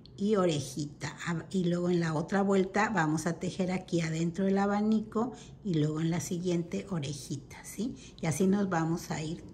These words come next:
todas las vueltas hasta llegar a la parte de la sisa.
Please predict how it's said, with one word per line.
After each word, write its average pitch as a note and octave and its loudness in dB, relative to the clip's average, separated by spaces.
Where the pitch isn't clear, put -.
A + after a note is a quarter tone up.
todas G#3 -2
las F3 -4
vueltas E3+ -4
hasta F#3 -2
llegar F3 2
a F3 0
la D3+ 0
parte D#3+ 2
de D3+ 0
la C3+ 0
sisa. - -4